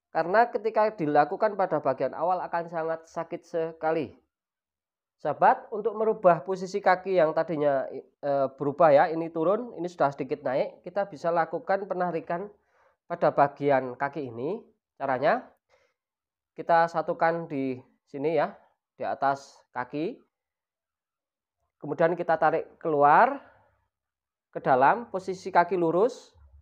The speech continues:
Pasien ambil nafas yang panjang, Pak. Buang. Pada bagian ketika dia membuang nafas, kita tarik. Sehingga posisi kakinya akan seperti ini. Pada bagian yang lain, sama.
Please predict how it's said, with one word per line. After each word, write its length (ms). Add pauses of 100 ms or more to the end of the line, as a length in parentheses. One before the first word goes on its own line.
Pasien 580
ambil 300
nafas 160
yang 100
panjang, 300
Pak. 180 (1120)
Buang. 380 (1900)
Pada 240
bagian 400 (640)
ketika 320
dia 320
membuang 580 (140)
nafas, 400
kita 160
tarik. 400
Sehingga 240
posisi 400
kakinya 480
akan 240
seperti 400
ini. 80 (720)
Pada 240
bagian 260
yang 140
lain, 320
sama. 400